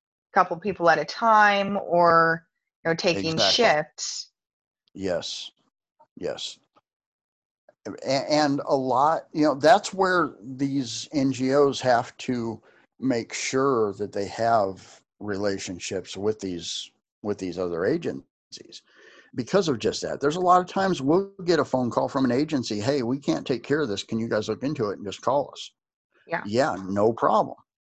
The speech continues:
Speaker 2: You know, and, and that's the thing, you know, most agencies won't have a problem doing that i-, if they're in it for the right reasons, of course.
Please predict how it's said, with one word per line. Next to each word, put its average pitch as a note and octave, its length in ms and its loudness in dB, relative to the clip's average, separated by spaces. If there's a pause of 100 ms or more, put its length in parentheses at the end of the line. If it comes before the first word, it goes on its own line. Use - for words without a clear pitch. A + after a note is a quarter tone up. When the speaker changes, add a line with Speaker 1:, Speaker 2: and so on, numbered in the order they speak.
(440)
Speaker 2:
You A2 140 -4
know, D2+ 260 -8 (600)
and, B2 280 0
and B2+ 200 0
that's C3 260 2
the B2+ 120 -4
thing, D#3 280 -2
you G2 60 -2
know, G2 320 -2 (280)
most C3 420 0
agencies C#3+ 600 2
won't B2 340 4
have B2 140 0
a A2+ 80 -4
problem A#2 500 0
doing G#2+ 360 -2
that C#2 240 -8 (340)
i-, B1+ 240 -16
if F2+ 160 -10
they're F#2 200 -4
in F2+ 100 -6
it - 80 -14
for F#2+ 80 -6
the F2 80 -4
right C#2+ 180 -4
reasons, F2+ 420 -8
of - 120 -20
course. - 340 -16